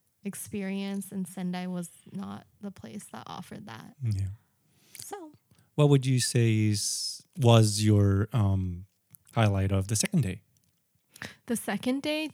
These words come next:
Speaker 1: Oh, definitely, um, going to Yamadera.
Speaker 2: Okay.
Speaker 1: From the local cuisine that we got from that really lovely Oba-chan.
Speaker 2: Oh my
Speaker 1: This
Speaker 2: God.
Speaker 1: elderly woman who was so friendly and
Speaker 2: Yeah.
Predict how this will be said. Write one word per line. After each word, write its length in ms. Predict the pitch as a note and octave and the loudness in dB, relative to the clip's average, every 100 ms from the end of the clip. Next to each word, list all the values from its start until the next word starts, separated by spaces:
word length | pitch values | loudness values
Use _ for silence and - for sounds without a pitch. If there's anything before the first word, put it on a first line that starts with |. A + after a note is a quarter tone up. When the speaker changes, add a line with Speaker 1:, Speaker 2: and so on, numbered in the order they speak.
| - | -4
Speaker 1:
Oh, 300 | A3 G#3 F3+ | 0 2 0
definitely, 1000 | F3+ F#3 A#3+ C#4+ F#3+ F3+ F#3+ F3 F3 F#3 _ - | -2 -4 -4 -4 -4 -2 -2 0 -2 -4 _ -6
um, 360 | F#3+ E3+ E3+ F3+ | -2 -2 0 -2
going 280 | F3+ F3+ | 0 0
to 100 | F3+ | 0
Yamadera. 720 | F#3 F3 F3 F3+ F3+ F3+ F3+ F#3 C#3 A#2 | -2 0 -2 -4 -4 -4 -6 -6 -4 -4
Speaker 2:
Okay. 240 | - A#2+ - - | -4 -8 -10 -6
Speaker 1:
From 320 | G#3 G3+ G3 | 0 2 4
the 320 | F#3+ F#3 G3 - | 2 0 -4 -4
local 340 | F#3+ F#3+ A3 | -2 -2 -2
cuisine 480 | G3+ - G#3 F#3+ F#3 | -2 -2 -2 0 2
that 140 | G3 - | 0 0
we 140 | G#3 | -4
got 400 | G3 F#3+ G3 - | -2 0 -2 -4
from 160 | G3+ F#3+ | 0 0
that 260 | F3 F3 - - | 0 -4 -10 -12
really 360 | F#3+ F#3+ F#3 | -6 -4 -4
lovely 840 | F#3 F3+ F3 G3 F#3+ F#3 F3+ F3+ F#3 _ _ _ _ _ _ - | -4 -4 -6 -4 -4 -2 0 -2 -4 _ _ _ _ _ _ -6
Oba-chan. 1000 | F#3+ F#3+ F#3 F#3+ - G#3 G3 G3 G3+ G3 - | -6 -4 -6 -6 -6 -6 -4 -2 -2 -4 -6
Speaker 2:
Oh 120 | G#2 | -6
my 80 | G#2+ | -6
Speaker 1:
This 80 | G2 | -8
Speaker 2:
God. 340 | G#2 F#2+ F#2 C#3 - _ - | -8 -8 -12 -14 -18 _ -8
Speaker 1:
elderly 480 | G3+ G3 G3+ G3 G3 | -4 -2 0 0 0
woman 480 | F#3+ F#3+ F#3+ F#3+ F#3+ | 0 0 0 0 0
who 140 | F#3+ | 0
was 200 | F#3+ F#3+ | 0 -4
so 160 | - F#3+ | -4 -6
friendly 640 | - F#3 F3+ F#3 F3+ F3+ | -6 -4 -2 0 0 -2
and 160 | F3+ F3 | -2 0
Speaker 2:
Yeah. 140 | A2 | 0